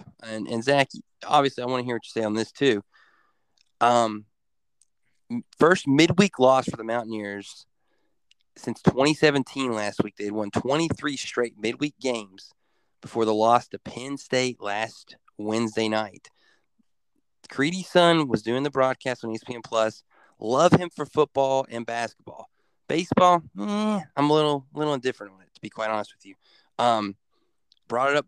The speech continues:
pregame. They end up losing. They end up losing to Kansas as well on Friday, a tough one. Guy pitches a hundred and, like, twenty pitches, complete game for the Jayhawks. But then the Mountaineers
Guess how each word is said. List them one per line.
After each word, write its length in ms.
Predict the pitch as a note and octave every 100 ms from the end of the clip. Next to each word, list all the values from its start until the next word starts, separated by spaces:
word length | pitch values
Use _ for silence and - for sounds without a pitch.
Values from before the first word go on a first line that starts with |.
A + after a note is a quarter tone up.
| _
pregame. 600 | - D3 A#2+ A#2+ A#2 A#2 A2
They 100 | G#2+
end 120 | G#2
up 120 | A2 -
losing. 520 | A2+ A2 G#2+ G#2 G#2 _ _ _ _ _ -
They 80 |
end 100 | C3+
up 120 | E3+ E3
losing 260 | E3 D3+
to 60 | B2
Kansas 600 | - - E3+ F3 C#3+ A2
as 100 | A2
well 240 | G#2+ C3+ D3
on 100 | A2+
Friday, 520 | - B2 C3+ A2+ -
a 200 | - -
tough 300 | - E3+ E3 -
one. 300 | G#2 G2 G2 _ _ _ _ _ _
Guy 240 | - B2+ C3
pitches 300 | C#3+ - -
a 80 | G#2+
hundred 400 | C3+ D#3 C#3+ -
and, 180 | A2+ G#2 _ _ _ _ -
like, 220 | G#2+ - _
twenty 480 | - C3 D3 D#3 C3 _ _ _
pitches, 360 | - C3+ A#2 -
complete 400 | G2+ - C#3+ A2+
game 320 | A#2+ B2 A2+
for 100 | -
the 100 | G#2
Jayhawks. 680 | G2+ A2+ A#2+ F#2+ F2+ - - _ _ _ _ -
But 100 | D3
then 80 |
the 60 | F3+
Mountaineers 420 | F#3 F3 D3+ A#2+